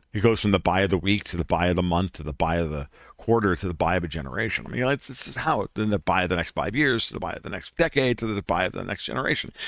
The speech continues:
This is how things work. Things like this work out. So I've been bullish on gold since I've, you know, since it hit a bottom of two hundred forty-eight dollars an ounce.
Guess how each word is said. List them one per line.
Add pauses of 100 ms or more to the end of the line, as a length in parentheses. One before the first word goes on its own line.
(100)
This
is
how
things
work. (260)
Things
like
this
work
out. (440)
So
I've
been
bullish
on
gold
since
I've, (320)
you
know,
since
it
hit
a
bottom
of
two
hundred
forty-eight
dollars
an
ounce.